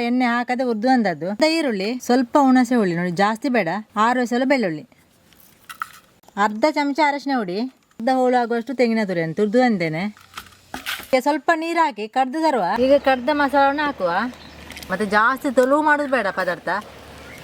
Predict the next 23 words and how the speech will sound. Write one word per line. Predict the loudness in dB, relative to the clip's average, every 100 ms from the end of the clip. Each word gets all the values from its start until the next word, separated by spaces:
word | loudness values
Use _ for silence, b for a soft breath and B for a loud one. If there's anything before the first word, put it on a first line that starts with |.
| -18 -14 -14 -14 -18 -18 -20 -20 -20 -20 -16 -14 -14 -16 -20 -18 -12
ನೋಡಿ, | -6 -4
ಸ್ವಲ್ಪ | -2 -2 -4 -6 -2
ನೀರು | 0 -2
ಹಾಕುವ, | -4 -8 -8 -10 -18 -20 -20 -20 -20 -18 -18 -18 -20 -20 -4 -2
ಇಷ್ಟು | 2 2
ದಪ್ಪ | 2 4 2 2 -2
ಸಾಕು | -6 -4 -8
ನೋಡಿ. | -8 -8 -8 -8 -12 -12 -4
ಮತ್ತೆ | -2 0
ಸ್ವಲ್ಪ | 0 0 0
ತಣ್ಣಗಾದ | 0 0 0 0 -2 -2
ನಂತರ | -2 -2 -2
ದಪ್ಪ | -4 -2 -2
ಆಗ್ತದೆ | -2 -2 -4 -6 -14 -10
ಪದಾರ್ಥ. | -6 -6 -4 -8 -8 -18 -12 -10
ಉಪ್ಪು | -6 0 2
ಸ್ವಲ್ಪ | 2 0 0
ಕಡಿಮೆ | 0 0 -4
ಉಂಟು, | -4 -6 -8 -12 -20 -20 -20 -20 -16 -4
ಕಡಿಮೆ | -2 0 0
ಇದ್ರೆ | 2 2
ಹಾಕಿದ್ರೆ | 0 -4 -6 -4
ಆಯ್ತು. | -6 -10